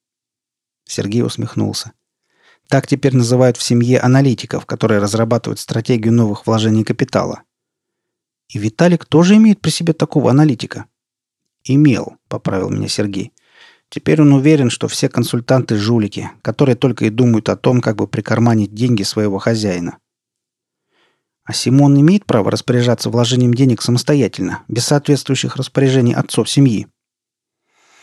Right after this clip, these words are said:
«Почти каждое низовое звено семьи имеет свой оборотный капитал, который может распоряжаться по собственному усмотрению. Но при этом унтер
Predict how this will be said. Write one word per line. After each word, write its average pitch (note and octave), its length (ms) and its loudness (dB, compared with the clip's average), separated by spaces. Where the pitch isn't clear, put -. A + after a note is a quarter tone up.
«Почти - 320 -2
каждое E3 360 2
низовое D3+ 460 4
звено C#3+ 300 4
семьи C3 500 2
имеет B2 240 2
свой B2 240 0
оборотный A#2 460 0
капитал, B2+ 540 0
который - 320 -4
может G#2 320 -2
распоряжаться A#2 600 -2
по C3 140 -6
собственному A#2+ 600 -2
усмотрению. B2 720 -2
Но C3+ 120 -2
при C#3+ 180 2
этом E3 380 2
унтер F3 420 2